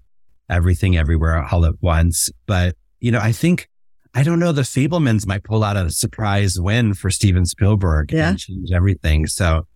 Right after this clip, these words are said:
Speaker 1: there are so many great films. I mean, like, if you run down the list of nominations for Best Picture, these are movies that we're still gonna be talking about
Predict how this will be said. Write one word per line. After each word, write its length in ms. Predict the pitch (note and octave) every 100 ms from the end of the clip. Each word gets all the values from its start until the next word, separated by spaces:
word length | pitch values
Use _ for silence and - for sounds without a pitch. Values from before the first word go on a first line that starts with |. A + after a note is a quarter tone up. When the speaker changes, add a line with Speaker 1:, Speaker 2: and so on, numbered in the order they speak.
| _ _ -
Speaker 1:
there 200 | C3 D3
are 60 | B2
so 640 | - - - A#2+ A#2 A2
many 380 | G2+ G2+ G2+ F2+
great 420 | D#2+ F2+ F2 E2
films. 400 | - G2 F2+ E2+
I 40 | G2
mean, 120 | G#2+
like, 140 | G#2+
if 80 | A2
you 140 | G#2+ G#2+
run 240 | A2+ A#2
down 180 | A2+ G2+
the 140 | F#2+
list 380 | F2+ F#2 F#2 -
of 160 | F2 D#2+
nominations 760 | F#2 E2 E2+ E2+ F2 G2 E2
for 120 | -
Best 320 | D#2 E2 E2+ -
Picture, 360 | F2+ - F#2
these 220 | F2+ A#2
are 80 | A#2+
movies 360 | G2+ F#2+ G2+ G2+
that 140 | -
we're 140 | F#2+ G2+
still 260 | - G2+
gonna 220 | F2+ F2+
be 100 | E2
talking 420 | D#2 F2 E2+ G2+ F2+
about 380 | D2+ D#2+ E2